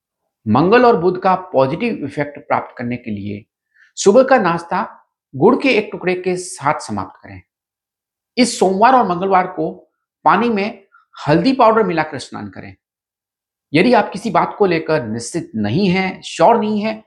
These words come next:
तो कोई रिस्क ना लें और आप अपना कोई भी डिसीजन होल्ड कर लें। या तो व्यास कार्ड में बताए गए लकी कलर के कपड़े पहने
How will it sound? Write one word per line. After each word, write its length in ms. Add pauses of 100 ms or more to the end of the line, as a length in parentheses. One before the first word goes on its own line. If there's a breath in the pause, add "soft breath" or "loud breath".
(440)
तो 80
कोई 160
रिस्क 260
ना 100
लें 240 (360)
और 260
आप 140
अपना 140
कोई 200
भी 100
डिसीजन 540
होल्ड 420
कर 120
लें। 200 (1040)
या 180
तो 180
व्यास 240
कार्ड 160
में 120
बताए 240
गए 340
लकी 280
कलर 200
के 140
कपड़े 240
पहने 320